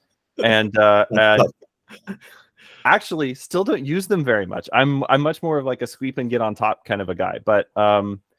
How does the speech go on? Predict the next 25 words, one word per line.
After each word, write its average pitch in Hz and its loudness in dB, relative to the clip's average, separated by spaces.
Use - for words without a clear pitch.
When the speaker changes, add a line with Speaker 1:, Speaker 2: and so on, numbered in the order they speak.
Speaker 1:
uh, 104 4
but, 120 2
but 117 -2
yeah, 160 0
anyway, 170 2
so 160 -4
that 185 4
was, 165 -4
that 160 4
was 143 -2
where 135 2
I 113 2
started. 107 -4
Um, 107 0
and 131 2
then 139 0
after 202 2
it 170 2
was 120 -4
over, 123 -2
like, 131 -2
after 151 0
drills 135 -2
were 123 -2
over, 107 -2